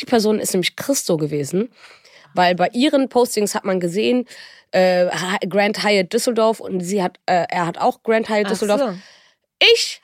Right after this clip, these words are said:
Speaker 1: hab Christo gefragt, ich war so, „Warum machst du so ein, warum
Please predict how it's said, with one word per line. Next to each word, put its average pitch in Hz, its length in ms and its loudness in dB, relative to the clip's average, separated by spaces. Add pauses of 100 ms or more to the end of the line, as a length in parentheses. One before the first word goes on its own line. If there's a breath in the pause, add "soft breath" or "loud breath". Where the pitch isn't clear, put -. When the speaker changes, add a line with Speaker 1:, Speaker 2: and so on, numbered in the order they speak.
Speaker 1:
hab 247 300 -2
Christo 285 340 0
gefragt, 190 640 -2
ich 180 120 -8
war 190 120 2
so, 185 220 -2
„Warum 214 360 0
machst 190 280 -4
du 214 80 2
so 185 360 2
ein, 180 220 -2 (240)
warum 185 420 -2